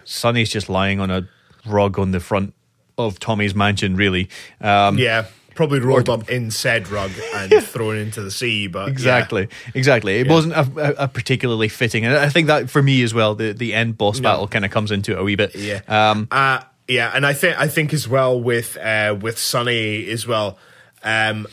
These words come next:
Speaker 2: having, having that betrayal with Lance as well.
Speaker 1: Totally.
Speaker 2: Like, I th-, I, I think that, like, if they framed it that, uh,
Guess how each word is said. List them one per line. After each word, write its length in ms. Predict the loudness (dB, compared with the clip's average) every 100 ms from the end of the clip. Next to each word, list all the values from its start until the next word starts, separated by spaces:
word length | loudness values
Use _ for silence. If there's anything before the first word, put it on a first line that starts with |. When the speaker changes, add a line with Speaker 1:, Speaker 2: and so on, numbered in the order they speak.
| -10
Speaker 2:
having, 720 | -4 -2 0 0 0 -4 -6 -8
having 400 | -6 -2 0 0
that 300 | 0 -2 -6
betrayal 800 | -14 -14 -10 -6 -2 -2 -2 -4 -8 -10
with 560 | -4 -2 -4 -10 -18 -20 _ _ _ -12
Lance 720 | -6 -2 -2 -2 -8 -10 -12 -10
as 200 | -8 -4
well. 420 | -2 2 0 -2 _ -6
Speaker 1:
Totally. 240 | -2 -2 -6 -8
Speaker 2:
Like, 200 | -6 -2
I 100 | -2
th-, 240 | -2 -6 -10 _
I, 280 | -2 0 0
I 40 |
think 320 | -2 -4 -6 -4
that, 280 | -4 -4 -6
like, 300 | -6 -6 -16 _ _ _
if 220 | -2 -2 0
they 160 | 0
framed 600 | -2 -4 0 0 0 2
it 360 | 2 0 -4 -14 -14
that, 600 | -4 -2 0 -4 -12 -16 _
uh, 420 | -4 0 0 0